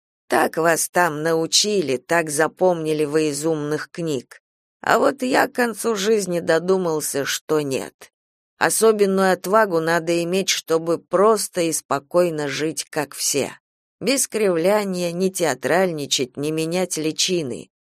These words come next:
Не сойти с ума, не сожрать себя за то, что не стал, кем мнилось. Просто жить, если угодно, навстречу своей смерти.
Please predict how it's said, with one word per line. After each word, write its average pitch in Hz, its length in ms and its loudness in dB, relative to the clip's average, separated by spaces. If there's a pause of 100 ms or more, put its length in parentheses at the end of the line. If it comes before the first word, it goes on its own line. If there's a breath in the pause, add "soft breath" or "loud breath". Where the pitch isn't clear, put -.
(260)
Не 190 180 2
сойти 208 440 2
с - 120 -4
ума, 156 380 0
не 147 180 0
сожрать 160 600 2
себя 165 340 0
за 156 160 0
то, 160 240 0
что 147 220 -4
не 151 160 -6
стал, 156 420 0
кем 156 500 0
мнилось. 151 720 -2 (480)
Просто 247 560 2
жить, 208 420 0
если 202 380 -2
угодно, 185 840 -2 (200)
навстречу 175 640 -2
своей 151 480 -2
смерти. - 800 -4